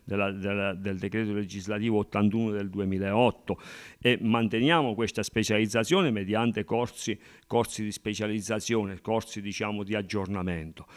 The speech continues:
Di conseguenza siamo anche dei, dei tecnici specializzati, eh, per quanto concerne l'antincendio, per cui noi possiamo rilasciare le, le certificazioni antincendio. Ne siamo tremila in Italia, non è che ne siamo poi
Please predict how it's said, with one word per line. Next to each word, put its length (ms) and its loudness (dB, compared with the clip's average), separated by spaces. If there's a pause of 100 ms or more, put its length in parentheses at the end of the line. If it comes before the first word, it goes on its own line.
(160)
Di 100 -4
conseguenza 500 2
siamo 380 2
anche 340 0
dei, 320 0
dei 240 -2
tecnici 580 -4
specializzati, 1160 -4
eh, 80 -2 (100)
per 260 -6
quanto 300 -2
concerne 440 0
l'antincendio, 880 0
per 160 -6
cui 180 2
noi 240 2
possiamo 540 -2
rilasciare 600 0
le, 200 0
le 100 2
certificazioni 840 0
antincendio. 720 4 (240)
Ne 120 -2
siamo 280 2
tremila 500 6
in 140 4
Italia, 540 2 (180)
non 140 -2
è 40 0
che 120 0
ne 100 2
siamo 320 2
poi 260 2